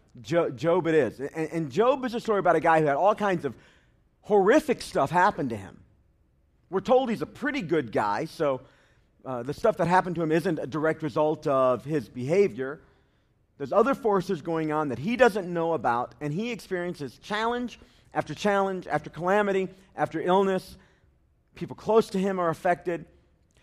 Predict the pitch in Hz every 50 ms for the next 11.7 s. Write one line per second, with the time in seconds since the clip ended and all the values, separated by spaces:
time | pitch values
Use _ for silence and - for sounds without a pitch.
0 | _ _ _ 147 151 170 240 285 247 190 - - - - _ _ _ _ _ _
1 | _ _ _ _ _ _ _ _ - 240 240 240 240 - - 196 175 - - 226
2 | 240 277 302 285 302 302 294 285 262 262 262 269 240 247 233 233 247 254 233 240
3 | 202 160 180 180 185 180 175 180 165 - - - - - _ _ _ 190 220 285
4 | 339 330 294 233 214 - - - _ _ _ _ _ _ _ _ _ _ 180 -
5 | - _ 190 220 254 - - 208 180 165 160 151 - 214 240 311 320 277 233 226
6 | 262 311 339 339 330 302 269 208 175 175 147 123 107 95 73 55 _ _ _ _
7 | _ _ _ _ _ _ _ _ _ _ _ _ _ _ _ _ _ _ 107 131
8 | 180 180 - 185 175 - - 117 95 - _ _ _ _ _ _ _ _ - -
9 | - 196 196 208 226 233 247 240 226 - - 214 226 220 214 214 208 208 - -
10 | 202 180 180 185 185 196 185 156 147 175 170 175 175 175 170 160 147 139 127 120
11 | 113 110 101 92 76 67 65 _ _ 120 113 110 104